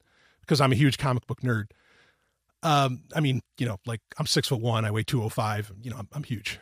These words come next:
I'm a huge comic book <laughs> nerd. No, I mean, I've been reading comic books for as long as I've been able to read, uh, and probably even before. Uh, yeah, so Wonder Woman is one of those characters that I have, you, you know, I,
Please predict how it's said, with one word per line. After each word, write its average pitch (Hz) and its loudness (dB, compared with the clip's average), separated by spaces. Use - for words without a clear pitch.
I'm 120 -6
a 120 -2
huge 131 0
comic 120 -4
book - -10
<laughs> - -4
nerd. - 4
No, 196 8
I 127 6
mean, 147 6
I've 131 6
been 131 4
reading 117 4
comic 110 -2
books 110 -4
for 113 -6
as 104 -8
long 117 -2
as - -2
I've 139 0
been 117 -2
able 107 -2
to - -2
read, 110 -2
uh, 117 0
and 131 0
probably 127 6
even 120 4
before. 113 2
Uh, 160 6
yeah, 202 6
so 220 6
Wonder 294 8
Woman 269 10
is 185 6
one 196 8
of 190 6
those 175 6
characters 117 2
that 151 2
I 214 8
have, 165 6
you, 220 4
you 208 4
know, 185 6
I, 220 8